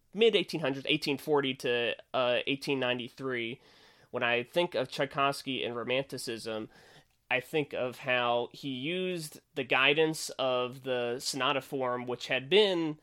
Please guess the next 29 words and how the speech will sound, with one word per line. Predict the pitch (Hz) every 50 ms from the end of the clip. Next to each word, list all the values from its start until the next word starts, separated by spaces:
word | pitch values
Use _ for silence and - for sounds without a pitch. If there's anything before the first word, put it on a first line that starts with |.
| _ -
kind | - 180 185 185
of | 151 135
a | 127
staple | - - - 151 165 202 208 - 135 127 117 113 -
in | - 117 117
a | 120 113
lot | 110 123 123 139 143 143
of, | 135 - -
in | - 127 123 123
a | 117 113
lot | 117 123 143 151
of | 139 117
music | 123 135 160 180 151 131 117 110 -
for | - - - - - 139 135 135 131 127 120 120 120 120 135 - _ -
that | 117 131 120 117 -
time | - - 135 143 151 151
period | - 135 123 117 113 113 110 -
and | - 113 127 127 127 120 117
the | 123 117 117 113 113 113 113 113 _ _ _ _ _
hundred | - - 139 135 135 131 120 127
years | 127 123 117 -
before. | - 95 - - - - 170 202 202 147 117 110 117 135 - _ _ _ - - _
He | - - 180
used | 180 185 240 285 269 220 202
it | 196 143 -
more | 151 165 165 170 165 156 143 -
as | - 127 127 123 120 113 - -
a | 117 123 123 123
suggestion. | - - - - - - - - 143 131 127 127 - - - - 117 - - 120 131